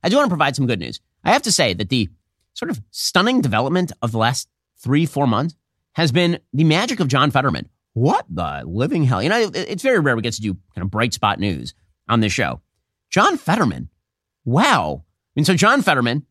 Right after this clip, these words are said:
campaigned as, like, an overt socialist, like a Bernie Sanders acolyte. He was the furthest left member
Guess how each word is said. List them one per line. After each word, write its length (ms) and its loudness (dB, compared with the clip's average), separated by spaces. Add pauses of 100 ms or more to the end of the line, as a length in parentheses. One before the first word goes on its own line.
(100)
campaigned 580 0 (200)
as, 140 0
like, 260 0
an 80 2
overt 340 2
socialist, 520 -2
like 60 0
a 20 2
Bernie 320 4
Sanders 520 0
acolyte. 440 -2
He 40 0
was 120 2
the 80 0
furthest 480 0
left 180 0
member 460 0